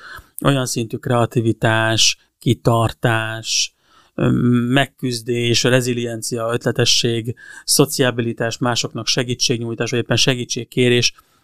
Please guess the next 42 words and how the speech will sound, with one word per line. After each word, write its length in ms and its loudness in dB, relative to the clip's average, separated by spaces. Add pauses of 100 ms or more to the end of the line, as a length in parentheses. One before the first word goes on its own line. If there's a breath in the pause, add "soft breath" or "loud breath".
(100)
jelenik 340 2
meg 180 -6
természetesen 640 -2
a 20 -8
játékok 420 -2
közben, 560 -2 (560)
ami 160 2
máshol 260 2
sokkal 320 -6
nehezebben 460 -2
tud 140 -2
működni. 280 0
Tehát 140 -6
pont 200 0
ezért 200 -4
lehet 200 -2
egy 80 -4
nagyon 360 0
jó 160 -2
terület 340 -4
az 100 -4
ismerkedésnek. 720 -4 (360 loud breath)
Ugye 220 4
a, 300 2
a, 320 0
a 140 -2
veszélye 520 0
az 120 0
abban 340 0
tud 160 -2
lenni, 280 4
hogy 260 2 (340 soft breath)
ha 140 0
olyas 220 2
valakivel 420 -6
barátkozik, 540 -2
ismerkedik 520 -2
egy 80 0
gyerek, 220 0
akit 200 0
sose 240 0
látott, 400 0